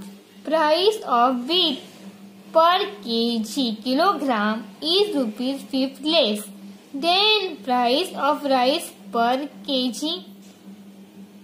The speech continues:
तो यहाँ पे price of rice per K G भी rupee P है, तो हमें is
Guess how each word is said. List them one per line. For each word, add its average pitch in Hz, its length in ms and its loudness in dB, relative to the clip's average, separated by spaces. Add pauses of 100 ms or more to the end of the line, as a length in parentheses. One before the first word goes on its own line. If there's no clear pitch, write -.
(100)
तो 494 160 8
यहाँ 254 540 2 (140)
पे 226 120 2 (220)
price 311 440 4
of 277 220 -4
rice 262 500 0 (120)
per 302 140 4 (140)
K 233 160 -2 (200)
G 330 120 2 (120)
भी 240 360 0
rupee 269 240 -2 (120)
P 311 200 2
है, 220 200 -8 (1080)
तो 381 80 -4 (100)
हमें 285 840 2 (800)
is 311 420 0